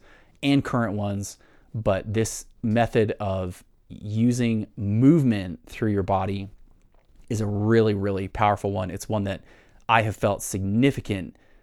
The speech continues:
impacts from in my life. And I think it's one that if you are in any way aligned with, you know, physical exercise and doing the physical work, and I have a feeling that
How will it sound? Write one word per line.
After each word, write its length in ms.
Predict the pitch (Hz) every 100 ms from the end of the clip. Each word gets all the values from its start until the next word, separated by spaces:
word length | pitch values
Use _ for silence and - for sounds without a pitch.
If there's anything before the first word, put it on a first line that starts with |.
| _ -
impacts 720 | 120 98 110 87 85 - - -
from 340 | - 98 90
in 160 | 90 92
my 220 | 95 113
life. 360 | 92 90 90 -
And 120 | 98
I 80 | 92
think 200 | 123 117
it's 140 | -
one 200 | 107 95
that 100 | 90
if 180 | 85 -
you 260 | 107 117 104
are 420 | 101 98 92 - - _ _ _ -
in 180 | 107 -
any 240 | 160 185 165
way 440 | 113 113 104 98
aligned 600 | 101 101 101 101 107 104
with, 520 | 98 98 95 - - - _ _ _ _ -
you 120 | 104
know, 220 | 98 95
physical 460 | - - 117 123 101
exercise 640 | 101 - 107 107 92 92
and 120 | 98 92
doing 200 | 104 101
the 80 |
physical 360 | - 104 104 90
work, 320 | 101 101 92
and 60 | 95
I 60 |
have 160 | 98 110
a 40 |
feeling 360 | 98 117 107 98
that 160 | 92